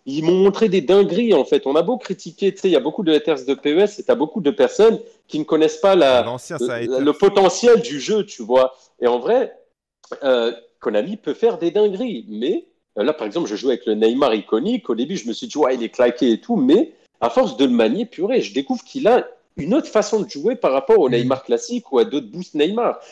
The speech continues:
Speaker 1: En fait, ils ont, ils sont forts dans cette subtilité-là, sauf que moi, en fait, j'ai toujours, j'ai jamais eu cette inquiétude, là, euh, honnêtement, euh, à la sortie d'un jeu.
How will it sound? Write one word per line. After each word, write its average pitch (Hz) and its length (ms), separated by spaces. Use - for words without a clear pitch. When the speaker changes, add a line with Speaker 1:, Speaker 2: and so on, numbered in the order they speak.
Speaker 1:
En 262 120
fait, 240 240
ils 220 160
ont, 240 260
ils 233 80
sont - 160
forts 196 300
dans 110 100
cette 110 180
subtilité-là, 110 720
sauf 202 280
que 233 240
moi, 165 160
en 202 40
fait, 214 280
j'ai 113 100
toujours, 160 300
j'ai - 400
jamais 147 240
eu 196 40
cette 156 200
inquiétude, 127 480
là, 123 220
euh, 90 280
honnêtement, 131 640
euh, 104 140
à 101 100
la 101 100
sortie - 320
d'un 101 240
jeu. 180 300